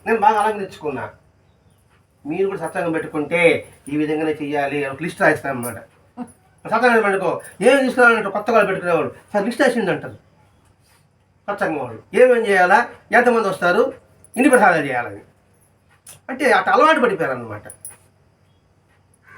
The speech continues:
ఏం ఉండదు, మీ ఇంట్లో ఏది ఉంటే అది పెట్టండి, మీ ఇంట్లో ఏ పూలు ఉంటే అది పెట్టండి. అది మాస్టర్ గారు చెప్పాడు, అదే చెప్తున్నాం మనం. అలా ఇప్పుడు మాస్టర్ గారు చెప్పలేదు, అప్పుడే చెప్పాడు నా కాలం.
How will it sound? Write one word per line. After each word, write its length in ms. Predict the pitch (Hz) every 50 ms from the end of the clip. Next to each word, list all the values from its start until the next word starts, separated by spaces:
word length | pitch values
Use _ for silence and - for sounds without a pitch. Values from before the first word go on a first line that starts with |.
| - 143
ఏం 240 | 143 156 208 254 247
ఉండదు, 360 | 202 165 147 - 120 113 - - _ _ _ _ _ _ _ _ 127
మీ 120 | 139 156
ఇంట్లో 300 | 165 160 160 165 214 202
ఏది 360 | 147 127 131 160 190 185 156
ఉంటే 200 | 147 139 - 190
అది 100 | 147 113
పెట్టండి, 320 | 110 110 - - 104 107 - _ _ _ _ _ _ _ _ _ _ _ _ _ _ _ _
మీ 80 | 165 180
ఇంట్లో 200 | 196 202 202 160
ఏ 200 | 147 165 202 202
పూలు 180 | 196 - 165 165
ఉంటే 120 | - -
అది 100 | - -
పెట్టండి. 360 | 110 104 - - - - - _ _ _ _ _ _ _ _ _ _ _ _ _ _ _ _ _ _ _ -
అది 120 | 262 294 285
మాస్టర్ 280 | 262 294 285 294 269
గారు 120 | 254 - 220
చెప్పాడు, 300 | 185 - 180 170 165 185
అదే 260 | - 277 294 294 311
చెప్తున్నాం 300 | 302 - 269 226 202 170
మనం. 220 | 160 139 - - - _ _ _ _ - - - - - _
అలా 160 | 254 277 285 285
ఇప్పుడు 160 | 277 254 233
మాస్టర్ 200 | 254 254 262 254
గారు 140 | 247 226 240
చెప్పలేదు, 300 | 233 233 233 220 214 - - - - - _ _ _ _ _ _ -
అప్పుడే 400 | - - - - - - 202 214 196 190
చెప్పాడు 260 | 196 196 - 226 220
నా 180 | 220 214 208 208
కాలం. 800 | 196 202 185 190 190 190 180 175 160 156 151 143 143 147 147